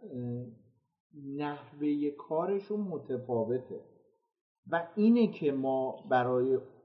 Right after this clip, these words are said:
اون محصول می‌ریم، اون، حالا اون فروشگاه رو بذارید بهتره بگم،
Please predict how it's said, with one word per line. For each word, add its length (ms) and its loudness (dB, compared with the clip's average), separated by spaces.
اون 220 -2
محصول 680 -2
می‌ریم، 460 0
اون، 300 -4
حالا 300 -4
اون 300 -8
فروشگاه 680 0
رو 200 -6
بذارید 320 -8
بهتره 400 -4
بگم، 280 -10